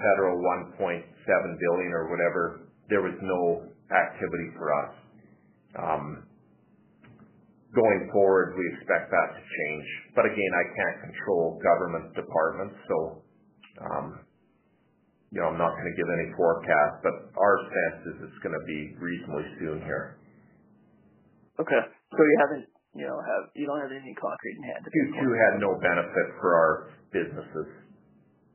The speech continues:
Speaker 2: Right. Uh, and just to clarify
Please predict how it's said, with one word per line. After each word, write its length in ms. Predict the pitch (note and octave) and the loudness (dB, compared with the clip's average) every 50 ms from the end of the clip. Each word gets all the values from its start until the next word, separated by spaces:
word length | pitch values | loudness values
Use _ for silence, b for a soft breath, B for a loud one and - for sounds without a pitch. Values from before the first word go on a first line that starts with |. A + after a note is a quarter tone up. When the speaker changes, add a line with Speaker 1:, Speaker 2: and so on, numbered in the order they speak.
| _ _ _ _ _ _ | _ _ _ _ _ _
Speaker 2:
Right. 240 | - - - - - - _ _ _ _ _ _ _ _ _ - _ _ _ | -2 0 0 -2 -2 -8 _ _ _ _ _ _ _ _ _ -20 _ _ _
Uh, 240 | - B2+ C#3+ C#3+ - - - - - - | 4 4 6 6 6 2 -4 -16 -14 -4
and 320 | - D3 D#3 C#3+ C#3 C3 | -2 -2 -2 -2 -4 -4
just 160 | C3+ C#3 C#3 - _ | -6 -6 -6 -8 _
to 80 | _ - | _ -10
clarify 560 | - - E2+ F#2 - - A2+ G2+ D2 - - | -6 -4 -4 -4 -2 -2 -2 -2 -2 -4 -10